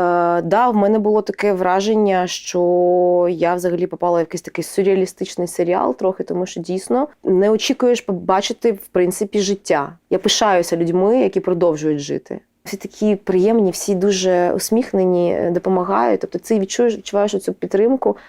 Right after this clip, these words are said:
українською мовою всюди. В магазинах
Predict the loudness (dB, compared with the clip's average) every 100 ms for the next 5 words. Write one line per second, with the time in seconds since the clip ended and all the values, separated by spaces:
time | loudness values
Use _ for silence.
0 | -20 _ 0 0 0 0 0 0 -2 -2
1 | -8 -12 -12 _ _ _ _ _ _ _
2 | _ _ -2 2 2 2 2 -2